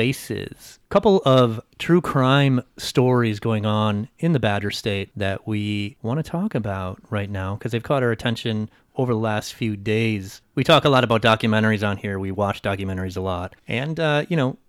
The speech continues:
surprisingly, a lot of true crime documentaries are focused right here in Wisconsin because of our wonderful history.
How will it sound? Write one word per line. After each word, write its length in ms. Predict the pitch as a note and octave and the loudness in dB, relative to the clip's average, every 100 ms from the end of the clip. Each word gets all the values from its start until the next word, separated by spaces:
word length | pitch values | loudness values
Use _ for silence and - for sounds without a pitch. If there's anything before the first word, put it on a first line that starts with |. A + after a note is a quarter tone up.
| - | -14
surprisingly, 640 | - - A#2 C3 B2+ A#2 | -8 -2 0 2 2 2
a 60 | A2+ | 2
lot 160 | G#2+ G#2 | 0 -2
of 120 | G2 | -4
true 220 | - A#2 | -6 -6
crime 280 | - A2 G#2 | -2 -2 0
documentaries 640 | G2 - A2 B2+ C3+ C3 | -2 -2 -2 0 0 -2
are 140 | - G2+ | -2 -4
focused 460 | - A2+ A2+ G#2+ | 0 0 0 -2
right 180 | A#2 A2 | 0 0
here 200 | G#2+ G#2 | 0 -2
in 180 | G#2+ G#2+ | 0 -2
Wisconsin 600 | G2+ - - B2 A#2+ B2 | -2 -4 0 0 2 0
because 260 | G#2+ G2+ G#2 | -2 -2 -4
of 100 | G2 | -4
our 140 | G2 | -4
wonderful 480 | F2+ F#2+ F#2+ - F2 | -4 -6 -6 -8 -10
history. 680 | - B2+ - G#2+ G2+ F#2+ | -6 -8 -8 -6 -6 -6